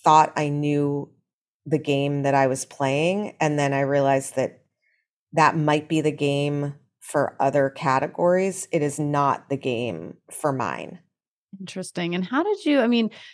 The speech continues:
Speaker 2: because I'm sure with investors, they want the growth, growth, growth, the distribution, and that's what they probably wanna see when they're considering or evaluating the business for an investment, right?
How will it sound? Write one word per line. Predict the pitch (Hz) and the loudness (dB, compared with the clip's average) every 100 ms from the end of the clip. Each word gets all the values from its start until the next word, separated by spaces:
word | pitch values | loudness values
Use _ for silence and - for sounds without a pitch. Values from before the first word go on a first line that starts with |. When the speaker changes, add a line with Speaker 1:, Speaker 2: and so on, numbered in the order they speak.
| _ - | _ -4
Speaker 2:
because | 233 240 226 220 | 0 2 2 2
I'm | 214 | 0
sure | - - 302 320 226 190 185 185 | -2 0 2 6 6 8 6 6
with | 185 190 | 4 2
investors, | 190 175 196 247 - 196 170 170 165 170 - - | 0 2 2 2 2 2 4 2 0 -4 -10 -14
they | 180 226 233 | 2 6 8
want | 214 214 254 254 | 6 6 4 2
the | 196 | -2
growth, | 170 170 160 | 2 2 2
growth, | - 170 165 | 4 2 4
growth, | 185 160 147 | 4 4 4
the | 175 | 2
distribution, | 160 165 185 165 165 - 175 165 160 | 2 0 0 0 0 2 2 4 4
and | 156 151 151 | 2 2 2
that's | 160 165 | 0 0
what | 185 | -4
they | 175 156 151 143 | -2 -2 -2 -2
probably | 180 160 160 | 0 2 2
wanna | 151 156 151 | 2 2 0
see | - 156 151 147 | -2 -2 0 0
when | 147 151 | 0 -2
they're | 147 147 151 | -2 -2 -2
considering | - 180 180 185 170 170 165 165 | -2 -4 0 0 2 2 2 2
or | 160 | 0
evaluating | 165 156 175 180 165 160 | 0 0 2 0 0 -2
the | 156 | -2
business | 156 160 156 147 | -4 -2 -4 -4
for | - 156 | -2 0
an | |
investment, | 156 160 165 - 95 104 | 2 2 0 0 -6 -4
right? | 147 180 | -2 0